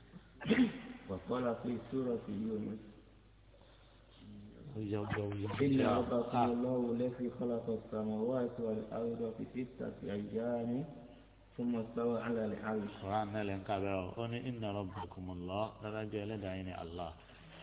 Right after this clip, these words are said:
Speaker 2: الذي خلق السماوات والأرض في ستة أيام." Ó dá sánmà àti ilẹ̀ níjọ́ mẹ́fà. ثم استوى على العرش. Ó wá padà dọ́gba sórí al-arsh.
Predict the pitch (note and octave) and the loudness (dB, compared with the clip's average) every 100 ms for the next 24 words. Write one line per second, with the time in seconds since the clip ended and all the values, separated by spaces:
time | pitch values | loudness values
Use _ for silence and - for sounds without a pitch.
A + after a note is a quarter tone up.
0 | - F2 E2 F#2 G2 G2+ F#2 G2 G#2 G2+ | -14 -10 -4 -2 0 -2 0 -2 -2 -4
1 | G2+ G#2 G2 G2+ G2+ G2 G2 A2+ A2 G2 | -4 -4 -2 0 0 0 0 -2 -2 -2
2 | F2+ F2 G2 F#2+ F2+ F2 F2 F2 - G2+ | -2 -2 -2 -4 -6 -8 -8 -8 -6 -6
3 | - F#2 F2+ F2+ F2+ E2+ E2+ E2 D2+ D2+ | -6 -8 -8 -10 -10 -10 -8 -8 -8 -12
4 | D2 - - - G2+ G2 G2 G2+ G2+ G2 | -16 -20 -14 -8 -4 -2 -4 -4 -6 -6
5 | D#2 - E2+ D#2+ - - - F2+ F2 F#2 | -6 -8 -8 -8 -10 -14 -12 -8 -6 -4
6 | F#2+ F2+ F2 D#2+ - G2 F#2 F#2 F#2 E2+ | -6 -6 -8 -10 -10 -8 -6 -6 -8 -10
7 | D#2+ D#2+ D#2+ F2 F#2 F2 F2 E2 E2 D#2+ | -6 -4 -4 -2 -2 -2 -4 -4 -4 -6
8 | - - - - - - G2+ G2 F2+ F2+ | -10 -14 -18 -20 -20 -8 0 0 0 -2
9 | E2+ E2 F#2+ F#2 F2+ G#2 G#2 F2+ E2+ E2 | -2 -4 -4 -4 -4 -4 -4 -4 -6 -8